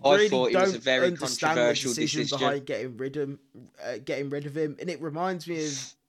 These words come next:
Speaker 2: Watford last season sacking Nigel Pearson, which, in my opinion, actually ended up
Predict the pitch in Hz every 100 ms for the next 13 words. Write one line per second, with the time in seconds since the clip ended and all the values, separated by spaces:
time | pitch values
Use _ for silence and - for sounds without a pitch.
0 | _ 127 156 - 175 156 160 - - 156
1 | 151 165 156 160 151 151 147 151 151 147
2 | 143 135 151 151 - 151 139 - _ _
3 | - - _ - 175 - - - _ 170
4 | 160 165 208 190 - 175 170 143 120 117
5 | - 156 160 - 160 170 175 160 151 147
6 | 147 - _